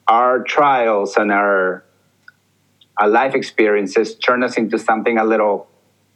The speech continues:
stronger. So just, just because you're feeling a certain way doesn't mean that you are that thing.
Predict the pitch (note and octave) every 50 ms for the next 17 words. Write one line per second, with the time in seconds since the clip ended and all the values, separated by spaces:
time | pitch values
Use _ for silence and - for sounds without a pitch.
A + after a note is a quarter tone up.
0 | _ _ _ _ _ _ _ _ _ _ _ - - - - - - - A#2 B2
1 | C#3 E3+ F#3+ G3 F#3+ - _ _ _ _ _ _ _ _ _ _ _ _ _ _
2 | _ _ _ - - - - G#2 G#2 F2 - - - - _ _ - B2+ A2+ -
3 | - - _ _ _ _ _ _ _ _ _ _ _ _ - C#3 C3+ - F3+ E3
4 | - E3 D#3 C#3+ C3+ A2+ - - C#3 C3+ C3+ C3+ C3 B2+ A#2+ - B2+ A#2 - -
5 | A#2+ A#2+ A2+ A#2 A#2 B2 B2 A#2 A2 A2+ A2 G#2+ - G#2+ G#2 G#2 G#2 A2 A2 A2
6 | G#2+ G2 G2+ G2+ G2 F#2+ - _ _ _ _ - G#2+ G2+ G#2 G#2 G#2+ G2+ F#2 F2+
7 | E2+ E2 E2 - - - - -